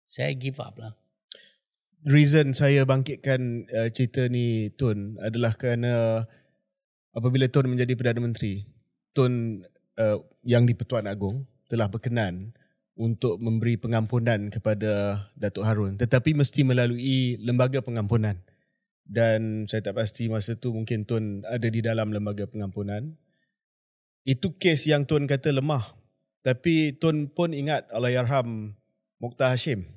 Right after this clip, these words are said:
Speaker 2: Convicted of murder, sir. But
Speaker 1: Ya.
Speaker 2: also, but also,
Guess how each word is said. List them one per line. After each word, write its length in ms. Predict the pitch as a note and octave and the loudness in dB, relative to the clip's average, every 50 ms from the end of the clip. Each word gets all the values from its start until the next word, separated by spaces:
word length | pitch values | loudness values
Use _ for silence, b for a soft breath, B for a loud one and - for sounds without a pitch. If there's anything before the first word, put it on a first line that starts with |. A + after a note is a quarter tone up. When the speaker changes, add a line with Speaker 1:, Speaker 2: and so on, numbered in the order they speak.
| - _ _ _ _ _ _ _ _ _ _ _ _ _ _ - | -20 _ _ _ _ _ _ _ _ _ _ _ _ _ _ -2
Speaker 2:
Convicted 480 | - C3+ B2+ C3 D3 - - E3+ D3+ | 0 2 2 2 0 0 0 0 0
of 120 | D3+ C#3 D3 | 0 0 0
murder, 360 | D#3 D#3 E3+ F3 F3 D3+ A#2 | 2 2 2 4 4 2 2
sir. 220 | - - F#2 F2+ - _ _ _ _ _ _ _ _ _ _ _ _ _ _ _ _ _ _ _ _ | 0 -2 -8 -10 -14 _ _ _ _ _ _ _ _ _ _ _ _ _ _ _ _ _ _ _ _
But 180 | - A#2+ A#2+ - | 0 0 0 2
Speaker 1:
Ya. 60 | A#2 | 4
Speaker 2:
also, 480 | C3 C3+ C3+ - - F3+ F3 F#3+ B3+ | 4 4 4 4 4 4 4 4 4
but 180 | G#3+ F3+ D3 D#3 | 4 4 4 4
also, 480 | C3 C#3 C#3+ C3+ - E3+ E3+ A3 A#3+ | 4 2 0 2 0 0 -2 -2 -4